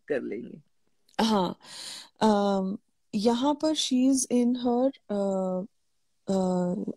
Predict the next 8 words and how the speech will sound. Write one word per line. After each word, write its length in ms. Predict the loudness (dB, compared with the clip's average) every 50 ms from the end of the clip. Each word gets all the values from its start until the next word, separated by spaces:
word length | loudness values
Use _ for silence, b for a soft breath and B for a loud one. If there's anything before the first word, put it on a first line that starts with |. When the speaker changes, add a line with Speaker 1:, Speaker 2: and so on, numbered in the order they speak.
| _ _ -2
Speaker 2:
य-, 560 | 0 2 2 0 0 2 2 2 2 2 2 0 -2 -6 0 6 8 10
नाइन 220 | 10 10 10 10
फिफ्टीन 360 | 10 10 8 8 8 8 10 10
का 120 | 10 8
जो 160 | 8 8 6
सीन 320 | 4 4 2 0 0 0 -2
है, 220 | -2 -4 -4 -6 B B B B B B B B B B B _ 0 4
uh, 460 | 4 6 6 6 6 4 4 2